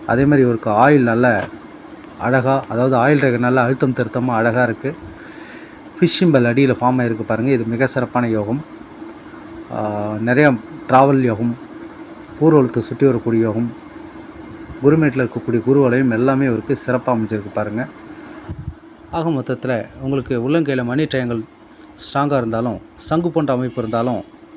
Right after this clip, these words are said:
இதய ரேகைக்கு மேல சுக்கிர வளையம் ஸ்ட்ராங்கா இருந்தாலும், ஆயில் ரேகை அடிப்பகுதியில மீன் போன்ற அமைப்பு இருந்தாலும்,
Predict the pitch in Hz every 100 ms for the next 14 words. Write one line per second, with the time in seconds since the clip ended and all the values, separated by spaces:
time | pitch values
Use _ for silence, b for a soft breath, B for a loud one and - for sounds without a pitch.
0 | B B B B 139 165 165 139 - 113
1 | 123 120 98 - - - - - - -
2 | - - - - - - - - - 160
3 | 160 131 127 113 - 135 131 113 113 117
4 | 98 - - - - - - - - -
5 | - - - - - 143 170 160 143 131
6 | 135 139 123 113 117 98 95 - 127 156
7 | 170 151 135 120 127 123 117 113 110 113